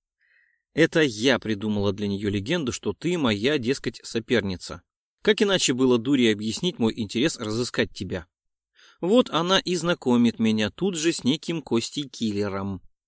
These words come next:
Тот, правда, не стал и обсуждать эту тему из-за твоего супруга. Такой подонок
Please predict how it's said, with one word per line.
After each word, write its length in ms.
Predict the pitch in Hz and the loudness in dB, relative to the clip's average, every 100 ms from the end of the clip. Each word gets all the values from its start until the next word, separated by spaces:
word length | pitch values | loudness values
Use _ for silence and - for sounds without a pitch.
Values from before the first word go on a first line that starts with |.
| _ _ - | _ _ 0
Тот, 220 | 147 139 | 0 2
правда, 340 | 135 139 127 | 2 2 4
не 120 | 131 135 | 2 2
стал 240 | - 143 | 2 0
и 100 | - | 0
обсуждать 540 | 127 - 156 143 190 | -2 0 -2 2 0
эту 200 | - - | 0 -6
тему 380 | 101 107 98 92 _ _ | -4 -4 -4 -6 _ _
из-за 500 | 127 117 104 120 120 | 2 2 4 2 2
твоего 760 | 110 113 117 107 107 107 104 98 _ _ _ _ | 0 2 2 2 2 2 0 -4 _ _ _ _
супруга. 800 | - - 127 - 110 95 87 - _ _ _ _ _ _ _ _ | -4 0 0 2 -2 0 -4 -8 _ _ _ _ _ _ _ _
Такой 360 | - 127 147 131 _ _ | 0 2 4 2 _ _
подонок 560 | 135 127 175 131 - | 4 6 6 4 0